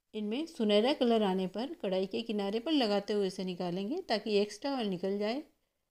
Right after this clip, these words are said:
कढ़ाई से निकालने के बाद भी इनका कलर और डार्क होगा। प्लेट में हमने काली मिर्च पाउडर, काला नमक, पुदीना पाउडर और चाट मसाला लिया है। सारे मसाले हमने हाफ टी स्पून लिए हैं।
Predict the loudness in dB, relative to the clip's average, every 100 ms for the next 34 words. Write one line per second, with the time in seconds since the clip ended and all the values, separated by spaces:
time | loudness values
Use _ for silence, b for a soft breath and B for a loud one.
0 | _ _ -8 -4 -2 4 4 6 6 6
1 | 6 6 4 2 0 2 2 2 2 0
2 | 0 2 2 0 0 0 0 -4 _ _
3 | _ _ _ _ _ _ 0 2 2 0
4 | 0 0 0 0 2 6 8 8 6 4
5 | 2 4 2 0 0 2 0 0 -2 -2
6 | -6 _ _ _ _ -14 -8 -4 -2 0
7 | 2 4 4 4 4 0 2 2 4 4
8 | 4 4 2 0 -2 -6 _ _ _ _
9 | 0 4 8 8 8 8 8 8 6 8
10 | 8 8 6 2 2 0 2 4 2 2
11 | 0